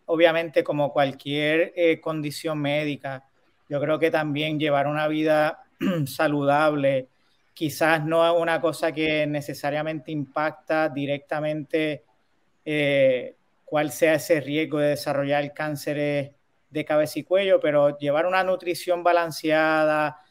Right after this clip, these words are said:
tratar de estar en un peso apropiado, eh, tratar de tener un mantenimiento de salud apropiado, todas esas cosas nos van a llevar a, a gozar de,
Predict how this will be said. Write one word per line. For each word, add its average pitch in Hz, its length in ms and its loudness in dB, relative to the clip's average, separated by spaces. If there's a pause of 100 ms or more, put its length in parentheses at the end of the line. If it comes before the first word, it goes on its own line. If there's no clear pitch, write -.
(200)
tratar 139 360 -2
de 147 80 -4
estar 156 260 -2
en 151 100 -2
un 151 180 -2
peso 151 280 -2
apropiado, 143 1080 0 (380)
eh, 143 520 0 (160)
tratar 147 380 -2
de 160 120 4
tener 160 340 2
un 156 180 0
mantenimiento 156 840 0
de 160 120 2
salud 147 360 -4
apropiado, 143 840 0 (380)
todas 175 300 10
esas 180 220 0
cosas 180 340 -2
nos 170 200 -2
van 165 180 -2
a 170 80 2
llevar 170 800 4
a, 139 560 -2
a 139 40 -2
gozar 139 540 -2
de, 156 680 2